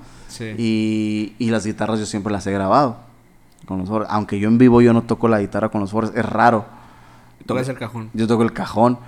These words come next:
Speaker 2: Ya cuando hacemos eventos más grandes de que hay batería, ya me paso yo la guitarra.
Speaker 1: Ok.
Speaker 2: Pero normalmente en eventos, en una casa, en un...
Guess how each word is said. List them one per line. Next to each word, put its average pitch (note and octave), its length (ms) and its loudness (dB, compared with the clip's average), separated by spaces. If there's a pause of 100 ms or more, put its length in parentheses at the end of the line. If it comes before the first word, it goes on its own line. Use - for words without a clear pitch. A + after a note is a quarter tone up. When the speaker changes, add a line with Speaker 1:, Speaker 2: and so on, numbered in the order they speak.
(180)
Speaker 2:
Ya - 200 -2
cuando D#3 260 4
hacemos B2+ 360 0
eventos B2 240 2
más C#3 120 2
grandes C3 240 2
de B2 80 0
que A2 80 -4
hay G#2+ 60 2
batería, B2 800 2
ya A2+ 220 -2
me A2 100 0
paso G#2+ 280 0
yo G#2 140 0
la G#2 140 0
guitarra. G#2 520 -2 (380)
Speaker 1:
Ok. B2 160 -12 (200)
Speaker 2:
Pero A#2+ 180 2
normalmente B2+ 440 2
en D3+ 60 2
eventos, A#2+ 640 -4
en G#2+ 140 -6
una A#2 180 -4
casa, D#3 420 4
en B2+ 80 2
un... B2+ 440 0